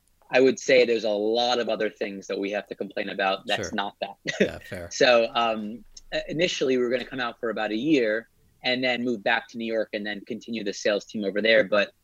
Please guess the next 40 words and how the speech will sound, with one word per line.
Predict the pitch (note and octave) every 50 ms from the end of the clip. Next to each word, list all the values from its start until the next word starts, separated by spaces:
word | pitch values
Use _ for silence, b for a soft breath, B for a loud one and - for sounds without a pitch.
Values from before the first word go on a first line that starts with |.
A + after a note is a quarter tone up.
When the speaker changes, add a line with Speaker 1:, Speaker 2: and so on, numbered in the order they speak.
| _ _ _ _ _ _ _ _
Speaker 1:
um, | B2 A#2 A2+ A2+ A2 A2 G#2+ A2+ C3+ -
in | - C3 B2+ A2+
typical | - D3 - C3+ - C3+ C#3
startup | - - C3 A#2+ A2 G#2+ - -
fashion, | _ A#2+ A2 G#2+ A2 - - - G#2+ G2 G2 F#2+ G2+ -
our, | A#2+ A2 A2 G#2 G#2 G#2 -
our | - A2+
leadership | G#2+ G#2+ A#2+ A#2 A2+ - - A2 G2+ -
team | - - A#2+ G#2+ G2+ G2+ G#2
needed | A2+ A2 A2 G2 -
to | -
stay | - - - A2+ G2+
super | - - - - - G2+
close | - - B2 A2+ G#2+ G2+ - - -
through | - - G#2+ G#2 G2+ G2+ G2 - - _ _ _ _ _ _ _
so | - - - - - - C3+ B2 B2
much | A#2 G#2 - - -
change | - - A2+ G#2 G2+ F#2+ -
management. | G#2 G2+ G#2 G2+ G2 G2+ G2 G2 F#2+ F#2+ F#2 - - - -
And, | A2+ G#2 G2 G2 F#2+ - - _ b b b b b b _ _ _ _ _ _ _
you | D#3 C3+
know, | B2+
it's | C3 - -
been, | - D3+ D3 D3 D3+ -
it's | C#3+ -
been | - D#3+ E3 -
fun. | - - E3+ F3+ C3 G2+ -
In | B2+ C3
this | B2+ -
beautiful | - C#3+ C#3 C#3+ - C3
thing | C3 C#3+ C#3
that | C#3 B2
we | A#2
call | - - C3+ B2+
life, | C3+ D3 C#3+ A2 A2+ - - - - - -
I | B2 A#2 A2+
get | G#2+ A#2+ A2+ -
to | - A#2+
look | A2+ A#2 A2 -
back | - A#2+ B2+ B2 A2